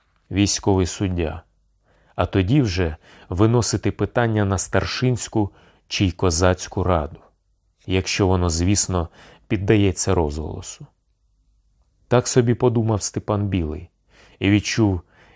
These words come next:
як йому засвірбів кіпчик,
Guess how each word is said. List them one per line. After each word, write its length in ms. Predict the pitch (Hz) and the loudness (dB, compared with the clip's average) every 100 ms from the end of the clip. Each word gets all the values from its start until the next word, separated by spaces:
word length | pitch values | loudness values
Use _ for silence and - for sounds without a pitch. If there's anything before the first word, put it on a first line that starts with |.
| - | -6
як 320 | 92 110 - | 0 0 0
йому 340 | 107 113 123 - | 0 2 0 -4
засвірбів 800 | 104 95 101 - 107 101 104 98 | -4 0 0 0 0 0 0 -2
кіпчик, 760 | 87 - 85 - - - - | -4 -6 -8 -8 -12 -14 -16